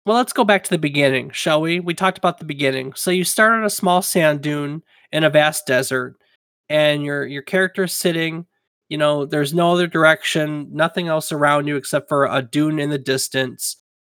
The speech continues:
and you walk to the top of the dune where your attention's drawn to a large, mysterious mountain in the distance. Uh, more specifically, your attention's driven to a glowing crevice that splits its peak.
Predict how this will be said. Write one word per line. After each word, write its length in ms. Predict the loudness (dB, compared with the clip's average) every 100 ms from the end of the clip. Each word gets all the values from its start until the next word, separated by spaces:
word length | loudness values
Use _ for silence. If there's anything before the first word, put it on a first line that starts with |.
| _
and 220 | 2 2
you 100 | 2
walk 220 | 2 2
to 80 | 2
the 80 | -2
top 320 | 0 0 0
of 80 | -2
the 80 | -4
dune 520 | 0 2 2 0 -6 -14 _ _ -2
where 180 | 2
your 140 | 2 2
attention's 560 | 0 -2 -2 -4 -6
drawn 400 | 0 2 2 2
to 160 | -2 -2
a 40 |
large, 680 | 0 2 2 2 -4 -10 -10
mysterious 720 | -6 -4 -2 -2 -2 -2 -2
mountain 280 | 2 2 0
in 80 | -2
the 80 | -2
distance. 720 | -2 -4 -2 -4 -6 -6 -10 -10 _ _ _
Uh, 180 | 2 2
more 200 | 4 0
specifically, 760 | 0 -2 2 2 2 0 0 0
your 180 | 0
attention's 520 | -2 -2 -4 -4 -8 -4
driven 380 | -2 0 -2
to 260 | -4 -2 0
a 160 | 0 0
glowing 420 | 2 2 2 -2
crevice 480 | -2 0 2 0 -4
that 120 | -8
splits 300 | -6 -6 -6
its 140 | -10
peak. 420 | -8 -8 -8 -12